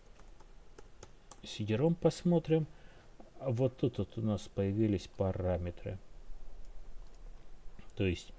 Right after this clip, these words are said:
какие параметры он использует. Э,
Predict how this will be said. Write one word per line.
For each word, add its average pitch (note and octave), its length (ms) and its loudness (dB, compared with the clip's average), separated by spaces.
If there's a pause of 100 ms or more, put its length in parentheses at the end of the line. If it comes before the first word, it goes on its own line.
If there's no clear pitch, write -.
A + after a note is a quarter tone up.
(360)
какие G#2+ 320 4
параметры A#2 720 4
он A2 320 4 (460)
использует. F#2 760 0 (400)
Э, F#2 400 2